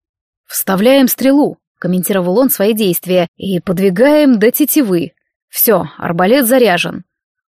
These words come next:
Лэрд скинул руку и выстрелил, не прицеливаясь. Стрела угодила в ствол дерева. «Теперь ты». Он протянул мне арбалет и стрелу. Тяжелый, я едва держала его двумя руками.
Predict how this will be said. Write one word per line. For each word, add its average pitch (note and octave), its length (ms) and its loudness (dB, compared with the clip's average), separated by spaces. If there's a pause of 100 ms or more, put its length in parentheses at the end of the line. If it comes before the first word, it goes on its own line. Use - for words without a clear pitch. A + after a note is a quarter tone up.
(160)
Лэрд A#3+ 260 0
скинул G#3 400 -2
руку C#4 220 0
и C4 60 2
выстрелил, F#3+ 540 -2
не A#3+ 180 0
прицеливаясь. F3+ 840 -2 (260)
Стрела A#3 460 0
угодила G#3+ 460 0
в B3 40 -10
ствол G#3+ 340 -4
дерева. F3+ 500 -4 (960)
«Теперь B3 360 0
ты». F3+ 320 -2 (420)
Он A3+ 160 0
протянул D4 440 0
мне C#4 140 2
арбалет C4 420 -2
и B3 100 2
стрелу. A3 500 -2 (340)
Тяжелый, G#3+ 560 -2
я F#3+ 140 -2
едва G#3 300 0
держала A3+ 440 0
его B3+ 280 0
двумя C4+ 260 0
руками. G#3+ 480 0